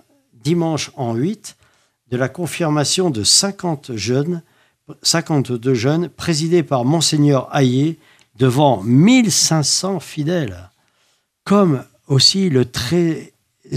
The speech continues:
émouvant hommage de nos hôtes lors d'une soirée de prière pour le repos en Dieu, organisée en la mémoire du père Alexandre Blodeau, décédé le seize décembre deux mille vingt-quatre,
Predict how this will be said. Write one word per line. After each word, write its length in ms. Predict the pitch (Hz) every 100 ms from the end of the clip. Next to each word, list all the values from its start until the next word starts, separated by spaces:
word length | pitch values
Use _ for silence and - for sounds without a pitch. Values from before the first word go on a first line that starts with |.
| 110
émouvant 640 | 208 185 175 135 160 151 -
hommage 460 | 147 139 143 117 -
de 120 | 131
nos 280 | 127 120 123
hôtes 320 | 160 - - _ _ _ -
lors 220 | 123 139
d'une 240 | 127 123
soirée 480 | 107 - 151 139 165
de 120 | 127
prière 580 | 110 - 117 123 151 165 -
pour 200 | - 110
le 100 | 107
repos 560 | 107 135 143 147 135 120
en 120 | 110
Dieu, 400 | 104 113 135 143 _ _ _ _ _ 131
organisée 680 | 123 120 131 127 117 135
en 100 | 131
la 140 | 120 117
mémoire 500 | 123 123 135 143 110
du 160 | 104
père 300 | - 127 101 - _
Alexandre 680 | 147 156 143 - 147 139 113
Blodeau, 640 | 104 113 117 113 110 123 _ _ _ _ _ _ -
décédé 520 | 131 - 131 127 135
le 100 | 110
seize 320 | - 143 120
décembre 640 | 120 - 135 131 117 110
deux 120 | 104
mille 220 | 113 120 104
vingt-quatre, 600 | 110 101 120 143 143